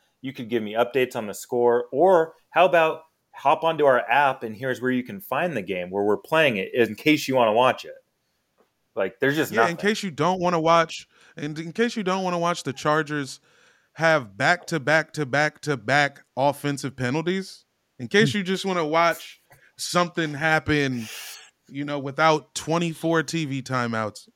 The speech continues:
Speaker 2: maybe.
Speaker 1: It, it is crazy when you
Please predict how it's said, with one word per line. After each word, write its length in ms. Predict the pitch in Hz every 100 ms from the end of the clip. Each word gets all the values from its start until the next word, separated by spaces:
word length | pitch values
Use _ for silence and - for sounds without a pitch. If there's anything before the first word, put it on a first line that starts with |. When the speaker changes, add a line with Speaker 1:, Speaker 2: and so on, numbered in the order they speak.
| _ _ -
Speaker 2:
maybe. 560 | 202 208 180 120 107 151 _ _ _ _ _ _ _ _ _ _ _ _ _ _ _ _
Speaker 1:
It, 160 | - 143
it 140 | 160 170
is 160 | 185
crazy 400 | - 143 143 123
when 160 | 117 113
you 260 | 107 101